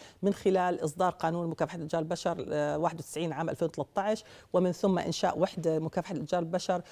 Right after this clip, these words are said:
والأسبوع الماضي تشرفنا، آه، تحت رعاية معالي وزير الشؤون الاجتماعية والعمل ووزير دولة شؤون التخطيط الأستاذة، آه، هند الصبيح، افتتاح مركز الإيواء،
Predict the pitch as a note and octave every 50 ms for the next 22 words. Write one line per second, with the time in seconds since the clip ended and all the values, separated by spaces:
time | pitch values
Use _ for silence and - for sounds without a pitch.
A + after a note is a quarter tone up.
0 | - - _ - D#3+ F#4+ - F#3+ - - G#3 A#3+ A3+ A3 G#3 G#3 G3+ F#3+ F3 F#3
1 | F3+ - D#3+ - F3+ F#3 G3+ F#3+ - - F#3 F#3 F3+ F#3 - - - D3+ D3+ D#3
2 | D3 D3 D3 - - - - - - - C#3+ C#3 - C3+ E3+ D#3+ - F3 C#3 C#3
3 | E3+ E3+ D#3+ D#3+ D3+ - F#3 E3 - - - D#3+ E3 E3+ D3+ - - - E3 C#3+
4 | - - D#3 C#3 C#3 F3+ E3+ D#3+ D3+ D3+ D3+ C#3+ - F3+ D#3+ D3+ E3 D#3+ D3 -
5 | - E3 D#3+ - - - - _ - F3+ G3 G#3 - F#3+ - - - - E3 D#3
6 | D#3 C#3+ - - - - - - F2+ E2 - - D#3 D#3 G3 G#3 G#3 - - -
7 | G3 G#3 G#3+ - - - - - G3 - - B3+ - - A#3+ B3 - - - G3
8 | F#3 G3 - - F#3+ F#3+ F#3+ F#3 E3 -